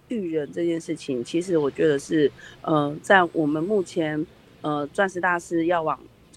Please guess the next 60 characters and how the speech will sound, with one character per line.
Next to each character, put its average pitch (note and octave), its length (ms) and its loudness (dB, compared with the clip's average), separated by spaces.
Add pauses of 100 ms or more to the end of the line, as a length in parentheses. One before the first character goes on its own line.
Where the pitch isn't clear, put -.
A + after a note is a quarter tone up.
(220)
呃， D3 220 -4
玫 D3+ 120 0
瑰 F#3+ 140 -2
大 F#3 160 0
师 E3 200 -4
去 E3 160 -8
做 E3 160 2
挑 B2 200 -6
战 E3+ 160 0
的 D3+ 100 -2
时 - 160 -12
候 E3 220 -2
呢， D#3 180 -2
也 D#3 120 0
是 F3+ 160 -4
一 E3+ 60 4
个 E3 120 -2
很 C#3+ 200 -4
必 D#3 180 2
要 C#3+ 180 4
的 - 100 -8
一 C3+ 100 -10
个 - 360 0 (580)
步 F3 140 2
骤 C#3 260 4
哈。 D3+ 240 -4 (300)
那 A#3+ 140 6
我 G#3 80 4
这 G3+ 100 -2
边 G3 180 4
可 F#3 120 4
以 D#3 40 8
提 D#3 180 -2
出 F3 140 0
一 E3 60 4
个 D3 160 4
对 F3 180 4
照 E3 200 2
组 C3+ 140 -4
跟 C#3 200 0
实 C#3 220 -6
验 C3 180 0
组 - 220 -10
啊， - 120 -4 (340)
就 A3+ 160 8
是 A#3 200 0 (280)
<coughs> D#4+ 280 4
其 A3 160 -2
实 A#3 80 0
我 F#3+ 80 -2
本 F3 140 -4
来 D3 140 -4
的 C#3+ 320 -8
幼 G3 140 -2
区 F3 220 -10
是 E3 100 -18
比 - 140 -20
较 C#3+ 160 -4
弱 C3 280 -8
的， - 160 -12